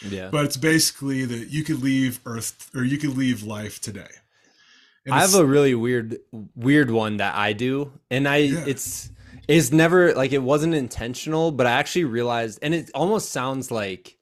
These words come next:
Speaker 1: I don't know, it almost sounds, like, too dark or whatever, but this is, it helps me in some moments when I get stressed, where I'm just like, "Hey, like, let's,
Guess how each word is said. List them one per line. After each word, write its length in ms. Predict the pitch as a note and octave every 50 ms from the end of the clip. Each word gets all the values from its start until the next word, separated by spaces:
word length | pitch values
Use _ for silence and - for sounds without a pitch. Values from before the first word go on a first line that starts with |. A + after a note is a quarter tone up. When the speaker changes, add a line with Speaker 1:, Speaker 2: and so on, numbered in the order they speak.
| _ _ _ _ _ _ _ _ _ _ _ _ _ _ _ _ _ -
Speaker 1:
I 80 | B2
don't 120 | C#3 C#3 B2+
know, 240 | A2 - A#2+ - - -
it 80 | A#2
almost 220 | C#3 D3+ D#3+ D3+ -
sounds, 240 | D3+ C#3 C3+ A#2+
like, 180 | B2 A#2 G#2+ -
too 200 | - - C3+ A#2+
dark 480 | G#2+ E2+ - G2 F#2 F#2+ F2+ - - -
or 80 | G#2 G2+
whatever, 420 | G#2 A2 A2 G#2+ G2 G#2+ G#2 G#2+
but 440 | G2 - B2 A#2 G#2+ G#2+ G#2 - A2
this 200 | A#2+ B2+ - -
is, 300 | D3+ C#3 B2+ A2 - -
it 140 | A#2+ B2 A2+
helps 320 | B2+ C3+ D3 B2+ - -
me 220 | A#2 A2+ A#2 B2+ C3
in 100 | B2 A2+
some 300 | G#2+ - A#2+ A2+ A2 G#2+
moments 380 | G2+ G2+ G#2+ A#2 A#2 G#2 G2 -
when 80 | G#2 G2+
I 40 | G2+
get 100 | - -
stressed, 400 | - - - B2+ C#3 C3+ - -
where 100 | G#2 G2
I'm 140 | F#2+ G2 G2
just 160 | F#2 - -
like, 320 | G#2+ G2 F#2 F2+ - - _ _ _ _ _ _ _ _ _ _ _ _ _ _
"Hey, 280 | _ - C#3+ C#3 B2 G#2+
like, 300 | F#2+ F#2+ F#2+ G2 F#2 -
let's, 500 | G#2+ G#2+ A2 A#2 - - - - - -